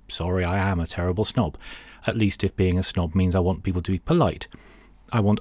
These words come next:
aisles wide enough that you can pass other people easily. I also quite like the idea that the people sneering at me while stacking shelves are being paid enough that the sneer is probably due to something that's gone wrong in their private lives or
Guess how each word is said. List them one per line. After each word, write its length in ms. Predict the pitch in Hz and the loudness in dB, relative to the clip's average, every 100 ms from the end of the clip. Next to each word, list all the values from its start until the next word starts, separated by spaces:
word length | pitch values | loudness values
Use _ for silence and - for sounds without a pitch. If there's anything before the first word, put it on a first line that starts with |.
| - | 2
aisles 320 | 101 98 90 | 4 4 4
wide 300 | 92 95 95 | 4 4 4
enough 240 | 98 110 | 2 0
that 80 | - | -4
you 80 | 95 | -6
can 160 | 90 | -4
pass 360 | 82 - 95 - | 2 4 4 4
other 120 | 95 | -2
people 340 | 92 110 104 120 | 0 0 2 2
easily. 400 | 117 135 139 - - - - - - - - - - | 2 2 -2 -2 -14 -20 -20 -20 -20 -20 -20 -6 2
I 120 | 202 | 6
also 260 | 143 - | 6 4
quite 220 | 131 143 135 | 4 4 4
like 180 | 107 | 2
the 100 | 117 | 2
idea 340 | 104 107 98 98 | 0 2 2 2
that 120 | 98 | 0
the 80 | 110 | -2
people 300 | - 107 98 | -2 -2 -2
sneering 500 | - 101 107 92 87 | 2 4 4 4 2
at 140 | 82 | 0
me 100 | 92 | 0
while 220 | 90 87 | 2 0
stacking 420 | 82 - 92 - 92 | -2 -2 -2 -2 -2
shelves 380 | - 90 87 | 2 2 0
are 40 | 117 | 0
being 200 | 123 120 | 0 0
paid 280 | - 131 117 | 2 2 2
enough 300 | 85 85 - | 0 -2 -4
that 140 | 135 | -4
the 80 | 131 | -4
sneer 380 | - 151 151 147 | -2 0 0 0
is 60 | |
probably 320 | - 151 151 | 2 2 2
due 220 | 143 - 131 | 0 0 0
to 100 | 131 | 0
something 380 | - 123 123 127 | 0 0 2 -2
that's 120 | 120 | 0
gone 240 | - 127 | 0 2
wrong 220 | 113 104 107 | 4 4 4
in 80 | |
their 160 | 95 90 | 2 0
private 400 | - 175 156 87 | 0 2 4 4
lives 320 | 87 90 87 | 2 0 0
or 120 | 120 | -4